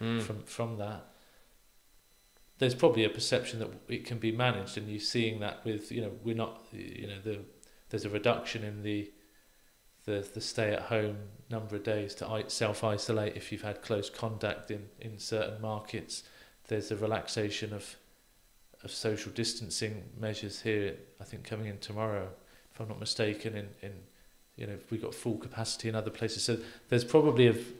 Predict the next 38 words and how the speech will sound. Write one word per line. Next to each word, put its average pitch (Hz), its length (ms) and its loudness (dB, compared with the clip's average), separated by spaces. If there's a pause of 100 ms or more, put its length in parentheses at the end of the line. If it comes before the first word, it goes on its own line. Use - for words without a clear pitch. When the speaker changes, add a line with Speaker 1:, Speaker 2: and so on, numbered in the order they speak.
Speaker 2:
a, 117 80 0 (140)
a 120 60 0
view 117 300 4
now 117 300 6
that 107 180 0
we've 113 180 0
lived 123 260 6
through 117 240 2
enough 110 300 0
of 104 100 -4
it - 280 0 (580)
that 113 120 2
it's - 140 -2
no 113 160 4
longer 107 460 0 (280)
an 110 80 -4
uncertain, 104 680 2
it 98 140 -8
can 110 100 -6
be 104 140 -4
managed. 104 420 -2
So 107 280 0 (340)
once 123 240 0
you 113 80 2
reach 110 280 0
those 113 320 6
stages - 680 -4 (680)
in, 104 280 -2
in 110 140 -4
something 110 460 -4
like 104 460 4
the 110 80 0
health - 480 -2 (280)
covid 104 360 4
crisis, 98 440 2
then 110 200 4
of 107 120 -2
course 107 300 2